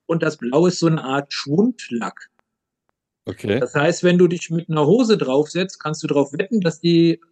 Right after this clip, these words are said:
Speaker 1: wo sie an den Lack gekommen ist, blau ist. Äh, es färbt ab.
Speaker 2: Ja.
Speaker 1: Und, äh, damit ich auch einen, äh, eine Sotia mitnehmen konnte,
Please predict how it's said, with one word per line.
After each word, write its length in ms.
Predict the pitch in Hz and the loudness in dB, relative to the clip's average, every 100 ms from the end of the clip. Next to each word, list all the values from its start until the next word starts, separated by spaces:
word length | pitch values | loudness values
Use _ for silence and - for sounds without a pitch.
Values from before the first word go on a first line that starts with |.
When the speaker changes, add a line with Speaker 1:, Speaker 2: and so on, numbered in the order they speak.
| _ _ _ | _ _ _
Speaker 1:
wo 280 | 135 139 147 | -6 0 2
sie 140 | 147 | 2
an 140 | 135 139 | 0 0
den 120 | 127 | 0
Lack 180 | 185 - | -2 -2
gekommen 400 | 190 165 170 170 | -2 0 0 0
ist, 200 | 165 117 | -4 -6
blau 300 | 117 120 107 | -2 0 0
ist. 320 | - - - _ _ _ _ _ _ _ _ _ _ _ _ _ _ _ _ _ _ _ _ | -6 -16 -20 _ _ _ _ _ _ _ _ _ _ _ _ _ _ _ _ _ _ _ _
Äh, 280 | 123 123 127 - | -2 0 -2 -4
es 180 | 131 - | -10 -4
färbt 300 | 160 160 - | -2 -2 -4
ab. 220 | 131 - _ _ _ _ _ _ _ - | -6 -6 _ _ _ _ _ _ _ -6
Speaker 2:
Ja. 140 | 107 | -2
Speaker 1:
Und, 360 | 117 139 143 143 | 2 0 0 -4
äh, 420 | 143 135 135 131 127 _ _ 143 - | -2 0 2 0 -2 _ _ -20 -12
damit 220 | 139 180 | -8 -8
ich 140 | 175 | -4
auch 220 | 151 156 156 | 0 0 0
einen, 400 | 143 139 135 127 | -2 -2 -4 -8
äh, 400 | 123 120 117 117 - _ _ _ | -4 0 0 -4 -10 _ _ _
eine 120 | 127 | -6
Sotia 400 | 113 147 170 220 202 | 2 2 2 0 2
mitnehmen 460 | 202 202 208 208 | 0 0 0 0
konnte, 460 | 190 214 208 226 | 0 -2 0 -2